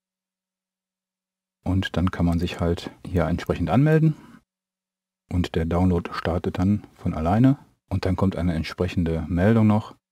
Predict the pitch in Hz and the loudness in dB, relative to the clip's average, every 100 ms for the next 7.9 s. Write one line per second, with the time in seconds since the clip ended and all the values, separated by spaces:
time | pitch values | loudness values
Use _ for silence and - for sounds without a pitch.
0 | _ - 90 95 85 - 87 87 82 82 | _ -6 -6 -4 -4 -2 -4 -2 -2 -4
1 | - - - 92 127 127 131 - 131 120 | -6 -10 -2 -2 2 2 0 0 -2 -2
2 | 82 85 85 - 82 80 90 87 90 87 | -2 -4 -4 -4 -2 -2 -6 -4 -2 -2
3 | 82 82 85 107 - 95 87 - 90 87 | -4 -6 -4 -6 -6 -4 -4 -4 -2 -2
4 | 85 - 85 85 - - 80 78 78 104 | -4 -4 -4 -4 -6 -4 -2 -2 -2 -4
5 | - - 107 107 104 104 - 95 92 87 | -4 -4 -2 -2 -2 -2 -4 -4 -2 -4
6 | - - 90 92 87 82 - - - 98 | -6 -4 -2 -2 -4 -4 -6 -8 -2 -2
7 | 92 92 - 87 87 85 85 85 | 0 -2 -2 -2 -2 -2 -4 -4